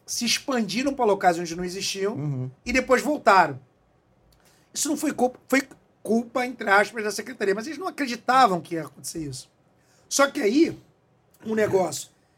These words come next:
Speaker 1: que era um trabalho policial <coughs> lindo, virou uma bandeira de quê? Política.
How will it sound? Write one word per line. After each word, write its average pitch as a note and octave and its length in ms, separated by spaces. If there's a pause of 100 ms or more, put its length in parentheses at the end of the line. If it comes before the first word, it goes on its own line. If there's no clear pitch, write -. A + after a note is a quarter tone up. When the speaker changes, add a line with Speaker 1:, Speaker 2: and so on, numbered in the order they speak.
(160)
Speaker 1:
que A3 100
era A3 80
um G#3+ 60
trabalho G3 400
policial G3 800
<coughs> - 20
lindo, G3+ 480 (760)
virou C4+ 240
uma D4 120
bandeira C4 480
de D4 120
quê? F#3+ 340 (160)
Política. D4 880